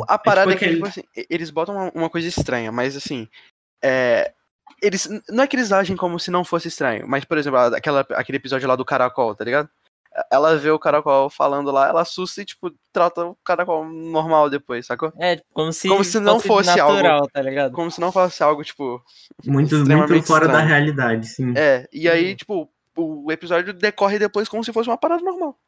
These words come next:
Speaker 1: Tipo, o caracol,
Speaker 2: Pois é.
Speaker 1: é, eles têm uma luta
Speaker 3: <laughs> Aham.
Speaker 1: brava
Speaker 2: Não, é
Speaker 1: lá
Speaker 2: tipo,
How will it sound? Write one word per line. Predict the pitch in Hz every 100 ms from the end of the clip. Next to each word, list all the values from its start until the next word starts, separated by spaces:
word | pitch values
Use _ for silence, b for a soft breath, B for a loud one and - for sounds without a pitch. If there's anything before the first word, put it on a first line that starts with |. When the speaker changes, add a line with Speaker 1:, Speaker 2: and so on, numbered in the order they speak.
| _
Speaker 1:
Tipo, | - - 156
o |
caracol, | - 165 170 135
Speaker 2:
Pois | 160
é. | 170
Speaker 1:
é, |
eles | 185 - - _ -
têm | 160
uma | 165 151 - B B
luta | 147 185 - 139 127 123
Speaker 3:
<laughs> | 143 - 135 131
Aham. | 151 143 147 160 - _
Speaker 1:
brava | - - 165 151 156
Speaker 2:
Não, | 233
é | 156
Speaker 1:
lá |
Speaker 2:
tipo, | 127